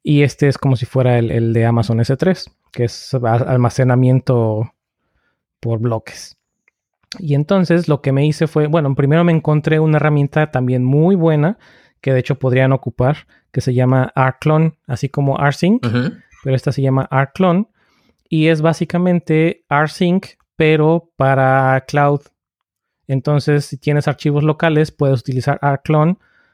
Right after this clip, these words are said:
Speaker 1: para hacer un respaldo, literalmente, o hacer un sync de tus archivos a, entre algunos, a Dropbox, a Google Cloud, a Google Drive, perdón, a Amazon,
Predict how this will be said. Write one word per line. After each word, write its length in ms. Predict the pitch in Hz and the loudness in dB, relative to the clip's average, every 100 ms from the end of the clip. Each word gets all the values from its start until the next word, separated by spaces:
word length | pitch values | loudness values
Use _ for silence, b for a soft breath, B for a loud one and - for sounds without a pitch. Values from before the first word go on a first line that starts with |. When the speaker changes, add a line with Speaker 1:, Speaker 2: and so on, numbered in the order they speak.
| _ - | _ -2
Speaker 1:
para 440 | 139 135 139 135 | 0 2 2 2
hacer 320 | 123 147 139 | 0 -2 0
un 220 | 135 139 139 | 2 0 0
respaldo, 680 | 139 - - 147 143 147 | -2 -2 -2 0 2 2
literalmente, 640 | 156 131 127 131 131 131 143 | 0 -2 -2 0 0 0 -2
o 80 | |
hacer 160 | 120 131 | -2 -2
un 140 | 131 | -2
sync 400 | 123 - 147 160 - b b b b - | -2 0 0 0 -4 b b b b -6
de 320 | 135 135 135 | 0 2 0
tus 180 | - 131 | -2 -6
archivos 640 | 123 - 151 147 147 - - | -6 -2 0 2 0 -2 -6
a, 720 | 139 143 143 143 143 147 147 | 0 2 2 2 2 0 -2
entre 300 | - 131 131 | -4 -2 0
algunos, 600 | 131 139 190 247 - - b b b | 0 2 2 0 -2 -16 b b b
a 80 | - | -4
Dropbox, 680 | 127 139 139 147 160 - - | 0 -2 0 0 0 -4 -12
a 120 | 127 | -6
Google 300 | 127 135 127 | 0 0 0
Cloud, 460 | - 135 135 135 147 _ - | 0 0 2 2 -2 _ -6
a 340 | 123 117 117 | -4 -2 -2
Google 280 | 131 151 147 | 0 0 2
Drive, 300 | 139 135 143 _ | 2 0 -2 _
perdón, 440 | - 127 139 135 - | -6 -4 0 -2 -2
a 140 | 123 | -2
Amazon, 600 | 131 131 - 139 139 143 | 0 -2 -2 -2 0 -2